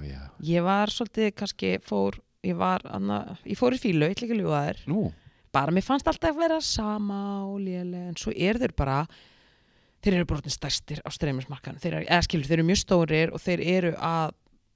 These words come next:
Speaker 2: leggja línurnar, sko. Allir
Speaker 1: Já,
Speaker 2: hinir
Speaker 1: já,
Speaker 2: eru
Speaker 1: já.
Speaker 2: bara eitthvað, „Ah, nú erum við að gera betur en þau.“ Þú veist, þeir eru alveg flottir, sko. Thanks, guys. Uh, Óli minn, ekki náðu að sé eitthvað meira, þá erum við komin í afmælisbörnin.
Speaker 1: Ég, ég, góður,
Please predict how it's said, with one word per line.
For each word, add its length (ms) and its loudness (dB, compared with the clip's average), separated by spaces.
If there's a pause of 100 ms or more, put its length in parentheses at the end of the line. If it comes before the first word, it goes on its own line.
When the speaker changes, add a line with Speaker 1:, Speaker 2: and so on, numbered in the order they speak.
(160)
Speaker 2:
leggja 280 -2
línurnar, 380 0
sko. 260 -10 (160)
Allir 180 2
Speaker 1:
Já, 20 2
Speaker 2:
hinir 300 6
Speaker 1:
já, 60 4
Speaker 2:
eru 80 4
Speaker 1:
já. 40 -2
Speaker 2:
bara 120 0
eitthvað, 260 0
„Ah, 200 -8
nú 180 -4
erum 140 -8
við 40 -8
að 40 -18
gera 140 -10
betur 260 -8
en 40 -14
þau.“ 160 -6
Þú 80 -14
veist, 160 -20
þeir 160 -4
eru 160 -10
alveg 80 -12
flottir, 340 -12
sko. 200 -12 (1300)
Thanks, 280 6
guys. 580 6 (220)
Uh, 320 6 (140)
Óli 160 4
minn, 260 2 (240)
ekki 240 0
náðu 140 0
að 20 -2
sé 160 2
eitthvað 180 0
meira, 380 4
þá 180 -4
erum 140 2
við 40 -10
komin 200 2
í 60 2
afmælisbörnin. 500 2
Speaker 1:
Ég, 220 4
ég, 440 2
góður, 300 6